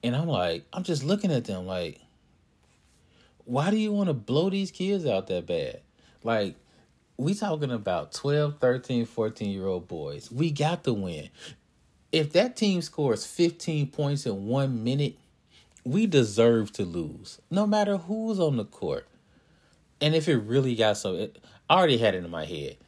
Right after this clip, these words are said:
If they got the lead to single digits, the starters are going back in. <laughs> I told everybody that from jump.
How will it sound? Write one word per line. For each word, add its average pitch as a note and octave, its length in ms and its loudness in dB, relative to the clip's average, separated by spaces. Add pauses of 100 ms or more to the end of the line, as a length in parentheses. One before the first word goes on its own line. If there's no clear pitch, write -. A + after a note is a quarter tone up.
(460)
If B2+ 160 0
they E3 140 4
got E3 240 2
the C3 60 -6
lead A#2 240 2
to G2+ 80 -4
single G2+ 340 -2
digits, E2+ 480 -8 (260)
the C3+ 80 0
starters A2+ 480 6
are F#2+ 80 -4
going E2+ 320 -4
back E2+ 280 -4
in. D#2 260 -12 (400)
<laughs> - 400 -4
I E3+ 60 8
told C#3 300 2
everybody F2+ 500 0
that D#2+ 180 -2
from D#2 180 -14
jump. D2 320 -10